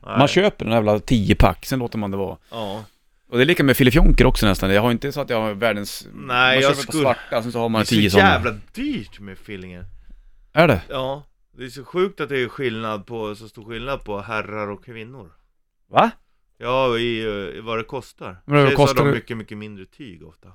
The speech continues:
Speaker 2: Ja, men de är väl också jävligt dyra, är de inte det då?
Speaker 1: Ja, det beror på vad du ska ha. Men
Speaker 2: Ja,
Speaker 1: så
Speaker 2: men så är det med
Speaker 1: vardags-,
Speaker 2: fillingar också,
Speaker 1: nej, men
Speaker 2: vardags.
Speaker 1: vardagsfillingar är ju, kostar ju svinmycket.
Speaker 2: Va?
Speaker 1: Det kostar typ tvåhundra spänn för ett par fillingar.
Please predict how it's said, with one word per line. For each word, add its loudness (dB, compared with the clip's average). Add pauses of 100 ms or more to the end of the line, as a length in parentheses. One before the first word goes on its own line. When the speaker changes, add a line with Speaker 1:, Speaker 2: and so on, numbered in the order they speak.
(160)
Speaker 2:
Ja, 0
men 6
de 4
är 0
väl 0
också 0
jävligt 0
dyra, -2
är -2
de -2
inte -6
det -8
då? -8 (280)
Speaker 1:
Ja, -20
det -16
beror -8
på -16
vad -12
du -16
ska -20
ha. -14 (100)
Men -16
Speaker 2:
Ja, 4
Speaker 1:
så 6
Speaker 2:
men 6
så 6
är 6
det 4
med 4
Speaker 1:
vardags-, 2
Speaker 2:
fillingar 4
också, 0
Speaker 1:
nej, -2
men -4
Speaker 2:
vardags. 2
Speaker 1:
vardagsfillingar -6
är -20
ju, -20
kostar -20
ju -20
svinmycket. -20 (300)
Speaker 2:
Va? 4 (540)
Speaker 1:
Det -18
kostar -14
typ -14
tvåhundra -12
spänn -12
för -18
ett -20
par -18
fillingar. -18